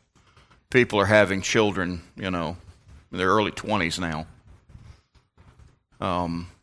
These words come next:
but if we reckon a generation by forty years at a time,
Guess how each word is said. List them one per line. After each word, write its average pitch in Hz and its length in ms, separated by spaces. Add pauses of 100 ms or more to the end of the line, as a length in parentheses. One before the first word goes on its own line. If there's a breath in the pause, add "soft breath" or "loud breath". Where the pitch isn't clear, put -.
(760)
but 123 80
if 120 80
we 139 80
reckon 160 280
a 135 60
generation 127 640
by 110 120
forty 117 360
years 110 320
at 98 60
a 87 60
time, 92 500